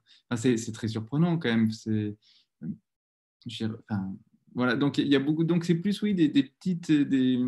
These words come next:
bon, je tombe sur un sondage, je dis, « Mais il faut qu'on en, il faut que... il faut qu'on en parle. » Enfin, c'est, c'est, c'est tout ça est, est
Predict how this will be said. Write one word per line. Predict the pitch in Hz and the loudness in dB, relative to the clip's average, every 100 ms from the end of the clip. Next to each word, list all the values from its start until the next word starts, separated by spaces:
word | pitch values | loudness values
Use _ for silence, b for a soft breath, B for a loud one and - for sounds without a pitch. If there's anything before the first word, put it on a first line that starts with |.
| 127 b b b b b _ _ _ - | -4 b b b b b _ _ _ -20
bon, | - - | -10 -8
je | 113 - | -8 -4
tombe | 151 165 | 0 0
sur | - | 0
un | 120 | 0
sondage, | 117 135 139 160 165 | 0 -2 -2 0 0
je | 160 | 0
dis, « | 117 | 0
Mais | 113 | 2
il | 110 | 2
faut | 110 | -2
qu'on | 123 117 | -4 -2
en, | 117 | 0
il | 113 | -4
faut | - 113 | -8 -8
que... | 113 110 107 110 107 107 | -2 0 0 0 -2 -4
il | 107 | -6
faut | - | -8
qu'on | 107 113 | -2 0
en | 123 | 0
parle. » | - 175 165 | -2 -6 -4
Enfin, | 123 | -6
c'est, | 110 113 110 107 104 104 107 | -4 -2 0 -2 -4 -8 -12
c'est, | 113 120 | -16 -20
c'est | - - - - | -20 -16 -16 -12
tout | 117 | -14
ça | 110 131 127 | -8 -6 -4
est, | 110 110 - _ _ _ _ - | -4 -6 -12 _ _ _ _ -16
est | - - - - | -12 -10 -10 -14